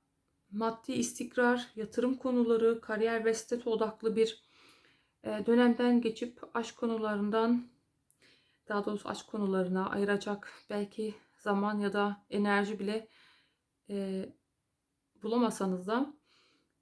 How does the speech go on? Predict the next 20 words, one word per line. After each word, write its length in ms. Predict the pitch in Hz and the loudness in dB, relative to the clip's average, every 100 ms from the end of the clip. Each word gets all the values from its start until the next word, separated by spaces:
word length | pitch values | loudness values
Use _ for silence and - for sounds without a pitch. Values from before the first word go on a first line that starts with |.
| _ | _
e, 180 | 214 214 | -10 -6
gelin 320 | 202 262 254 | 0 2 4
görün 320 | 240 247 220 | 4 2 -2
ki 380 | 208 254 269 277 - - | -4 0 0 0 -8 -8
Merkür 460 | 220 240 254 240 | 0 0 2 4
<laughs> 60 | 240 | 10
Retrosu 440 | 220 - 214 226 | 8 8 -6 -8
sizi 520 | 240 226 220 233 233 196 196 - _ _ _ | -6 -4 4 4 4 0 -12 -16 _ _ _
bu 100 | - | -12
kişiyi 400 | 240 233 - 233 | -6 -4 0 2
hatırlatacak 1080 | 240 220 214 214 214 208 202 214 - - - _ | 2 2 -2 -4 -4 -4 -2 -2 -4 -14 -16 _
görünüyor. 580 | 214 190 190 185 185 254 - _ _ _ _ _ _ _ _ _ _ _ | 2 4 6 4 2 -2 -6 _ _ _ _ _ _ _ _ _ _ _
Şimdi 200 | - 247 | -6 0
karşı 320 | 269 302 294 | 2 2 2
tarafın 640 | - 233 220 262 330 370 _ _ _ _ _ _ _ _ _ _ _ _ | 0 0 0 0 0 -2 _ _ _ _ _ _ _ _ _ _ _ _
inatçı, 580 | 247 277 240 240 - 208 | 4 6 6 2 -8 0
gururlu, 560 | 285 269 247 202 214 | 2 4 4 2 0
dediğim 340 | 247 254 254 240 | -2 -2 2 2
dedik, 460 | 240 247 240 - - _ _ _ _ _ _ | 2 0 -8 -14 -20 _ _ _ _ _ _
e, 460 | 208 202 196 190 | -8 -6 -6 -8